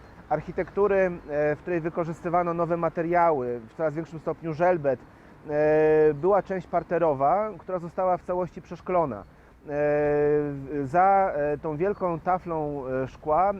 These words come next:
e, znajdowały się, e, p-, e, m, pomieszczenia usługowe, znajdowała się także, e, ciastkarnia Bambo, e, o której w, e, Głos Nowej Huty, e,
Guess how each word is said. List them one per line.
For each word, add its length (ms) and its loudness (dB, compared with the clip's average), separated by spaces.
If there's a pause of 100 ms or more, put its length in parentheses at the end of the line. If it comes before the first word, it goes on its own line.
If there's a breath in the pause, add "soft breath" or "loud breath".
e, 100 -6
znajdowały 440 -2
się, 200 -4
e, 40 -6 (840 loud breath)
p-, 80 -8
e, 40 -8 (480)
m, 280 -6
pomieszczenia 460 0
usługowe, 680 2 (180)
znajdowała 340 0
się 160 -10
także, 420 -2 (500)
e, 40 -4
ciastkarnia 880 -2
Bambo, 540 2 (360 loud breath)
e, 680 4
o 80 -2
której 380 -2
w, 200 -14
e, 580 0
Głos 300 2
Nowej 240 -2
Huty, 280 -6
e, 120 0